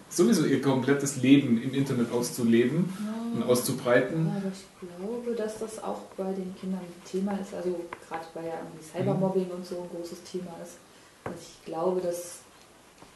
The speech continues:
Speaker 2: ähm, früher oder später, wenn es nicht schon so ist, äh, wird das mit auch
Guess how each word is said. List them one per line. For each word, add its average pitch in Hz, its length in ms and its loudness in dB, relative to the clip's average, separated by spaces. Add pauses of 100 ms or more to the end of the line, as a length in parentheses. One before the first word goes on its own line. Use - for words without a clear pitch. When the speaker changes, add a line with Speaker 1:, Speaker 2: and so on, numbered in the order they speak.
(240)
Speaker 2:
ähm, 165 440 -10 (1300)
früher 220 320 4
oder 170 160 -2
später, - 460 -2
wenn 196 40 -2
es 180 240 2
nicht 190 100 -4
schon 170 160 -4
so 151 100 -6
ist, - 520 -8
äh, 180 240 -4 (760)
wird 196 140 0
das 196 220 0
mit 214 340 0
auch 196 240 4